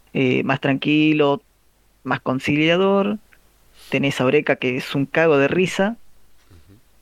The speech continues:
Speaker 1: A Rain, que es más serio, más duro, pero más, es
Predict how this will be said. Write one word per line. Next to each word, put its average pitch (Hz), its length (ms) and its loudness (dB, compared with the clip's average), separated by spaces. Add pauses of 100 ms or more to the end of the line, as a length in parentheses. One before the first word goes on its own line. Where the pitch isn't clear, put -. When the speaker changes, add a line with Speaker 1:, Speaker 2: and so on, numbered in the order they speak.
(480)
Speaker 1:
A 131 580 2
Rain, 185 500 0 (300)
que - 140 -4
es 135 100 -8 (420)
más 139 220 -2
serio, 170 540 2
más 139 200 0
duro, 185 400 2 (1080)
pero 160 300 2
más, 165 580 0
es - 200 -6